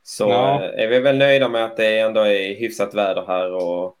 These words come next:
Speaker 1: Och, eh, och inte, vi är inte mitt inne i smällkalla vintern i alla fall.
Speaker 2: Nej, precis. Vi har haft,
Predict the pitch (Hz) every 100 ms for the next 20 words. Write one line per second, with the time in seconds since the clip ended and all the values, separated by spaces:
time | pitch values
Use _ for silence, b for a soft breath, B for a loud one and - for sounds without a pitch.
0 | _ _ _ _ - 92 95 95 92 -
1 | - 139 143 147 131 131 127 131 143 139
2 | 139 139 131 135 131 120 - 131 113 113
3 | 113 113 117 98 95 90 87 92 87 90
4 | b b b b _ 123 139 147 147 143
5 | 156 117 131 127